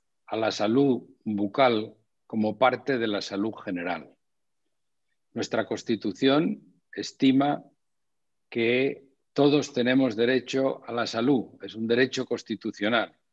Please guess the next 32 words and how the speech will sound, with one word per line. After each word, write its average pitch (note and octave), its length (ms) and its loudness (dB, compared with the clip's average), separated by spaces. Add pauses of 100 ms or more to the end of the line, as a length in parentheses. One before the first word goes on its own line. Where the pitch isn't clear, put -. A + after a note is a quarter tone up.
(420)
Sin G#2+ 180 -4
embargo, B2+ 420 4
nadie C3+ 480 4
tiene B2 360 -2
derecho B2 420 -4
a B2+ 40 -4
la A#2 120 -4
salud G#2 340 -4
periodontal B2+ 720 -2
porque A#2 220 -8
no A#2+ 140 -2
está B2 240 -4
incluida B2 580 2
en G#2+ 100 -6
nuestro G#2+ 360 -10
sistema A#2 640 -2 (440)
de G2+ 180 -2
cobertura A2 840 0 (300)
sanitaria G#2 880 -2 (180)
pública. G#2 580 -4 (720)
Y G#2+ 60 -20
por G#2 200 -10
lo G#2 100 -6
tanto, C3 360 0
yo B2+ 180 2
creo B2 420 2
que A#2+ 240 0
este A2 280 -4
estudio, C#3+ 600 4
con A2 300 -2
muchos D#3+ 500 2
otros, C3+ 600 0